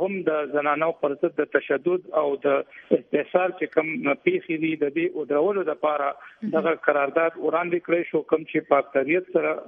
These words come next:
من-، منظور کړی شو. او په دې قرارداد کې دا سفارش شوی و چې زنانو پر ضد د تشدد او د استحصال ودرولو لپاره د کوټلي ګامونه پورته کړی شي. دا قرارداد د وفاقي وزیر زا-،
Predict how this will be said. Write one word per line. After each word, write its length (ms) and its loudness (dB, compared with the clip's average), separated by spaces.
من-، 260 -2
منظور 340 -2
کړی 220 0
شو. 120 0
او 180 -2
په 140 0
دې 180 -2
قرارداد 480 0
کې 140 -4
دا 80 2
سفارش 460 2
شوی 180 2
و 160 -2
چې 640 -2
زنانو 340 4
پر 220 2
ضد 200 0
د 140 -8
تشدد 580 0
او 20 0
د 160 2
استحصال 580 0
ودرولو 500 2
لپاره 400 -2
د 160 -4
کوټلي 400 0
ګامونه 340 -2
پورته 320 -2
کړی 220 0
شي. 220 -4
دا 80 2
قرارداد 560 -2
د 600 -4
وفاقي 280 2
وزیر 340 0
زا-، 240 -2